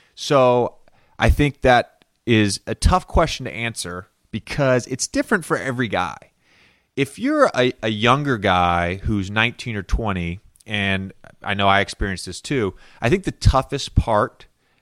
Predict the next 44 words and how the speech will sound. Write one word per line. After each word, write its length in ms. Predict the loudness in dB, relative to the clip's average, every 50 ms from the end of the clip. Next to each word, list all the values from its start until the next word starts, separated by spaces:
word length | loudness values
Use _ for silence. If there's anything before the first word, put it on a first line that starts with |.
| _ _ _ _ _ _ -2
uh, 280 | 2 2 2 2 2 0
of 120 | -2 0 0
being 180 | 0 0 0
a 40 | -4
professional 460 | -8 -6 -4 -4 -4 -4 -4 -6 -4
athlete 540 | -4 -4 -4 -4 -6 -6 -6 -6 -6 -8 _ _ -4
is 240 | -4 -2 -2 -4 -6 -8
adjusting 680 | -10 -8 -6 -2 2 2 2 2 0 -4 -8 -8 -8 -8 -10
to 100 | -8 -8
the 80 | -8
travel 640 | -6 -4 -2 -2 -2 -2 -4 -6 -6 -10 -10 -12 _ _ _ _ _ _ _ _ _ _ _ _
and 380 | -6 -4 -2 -2 -2 -4 -6 -8
adjusting 680 | -10 -10 -8 -2 0 0 0 0 -2 -6 -8 -10 -10 -10 -6
off 320 | -2 -2 -2 -2 -4 -10
the 80 | -18 -16
court 460 | -12 -8 -6 -4 -2 -4 -4 -6 _ _ _ _ _ _ _ _ _ _
by 160 | -2 0 0
learning 400 | 0 0 -2 -2 -2 -2 -4 -6
to 140 | -8 -10 -12
say 260 | -8 -6 -4 -4 -4
no 300 | -4 -2 -2 0 0 -2
to 140 | -4 -8 -14
people. 460 | -16 -16 -16 -16 _ -20 -16 -14 -14 -14 _ _ -20 -20 _ _ _ _ _ _
And 160 | -6 -4 0
that's 200 | 0 0 0 -2
something 640 | -4 -8 -8 -2 0 0 0 0 -4 -8 -8 -6 -4
that 140 | -2 0 0
I 100 | 0 -2
think 460 | -4 -6 -6 -6 -6 -8 -12 -20 _ _ _ _ -8
every 380 | -6 -6 -4 -4 -4 -6 -4
athlete 520 | -6 -4 -4 -4 -6 -8 -8 -10 -10 -10 -10
has 360 | -8 -4 -2 -2 -2 -4 -6
to 100 | -10 -10
go 200 | -8 -6 -6 -6
through. 400 | -6 -8 -10 -8 -8 -8 -8 -10 -14 _ _ _ _ _ _ _ _ _
Uh, 260 | -4 -2 0 0 0
they 120 | 0 -2 -4
have 340 | -2 -2 -2 -2 -2 -4 -8
to 80 | -12
learn 280 | -8 -4 -4 -4 -4 -4
how 160 | -6 -8 -8
to 80 | -8 -8
say 240 | -8 -8 -6 -6 -6
no. 460 | -4 -4 -4 -4 -4 -6 -6 -10